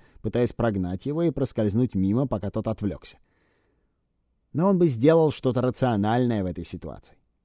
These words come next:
А теперь давайте рассмотрим реакцию очень аберированного человека, столкнувшегося нос к носу со львом. Конечно, это не самая удачная ситуация для эксперимента, поскольку она вытаскивает все единицы внимания человека в настоящее время.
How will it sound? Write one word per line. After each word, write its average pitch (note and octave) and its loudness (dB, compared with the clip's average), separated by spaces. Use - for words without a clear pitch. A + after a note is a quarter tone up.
А C3 -2
теперь D3 4
давайте F#3 6
рассмотрим B2+ 2
реакцию A#2+ 2
очень A#2 2
аберированного B2+ 8
человека, D2 -16
столкнувшегося D#3+ 2
нос B2+ 2
к - -10
носу C#3 2
со B2 0
львом. F#2+ -2
Конечно, F#2+ -6
это A2 -6
не G#2 -2
самая F2+ -4
удачная E2 -8
ситуация D3+ -4
для D3+ -2
эксперимента, D3+ -4
поскольку A2 -8
она G2 -4
вытаскивает G2 -4
все C#3 2
единицы A2 4
внимания G2 -2
человека G2 -6
в E2 -8
настоящее F2 -8
время. - -16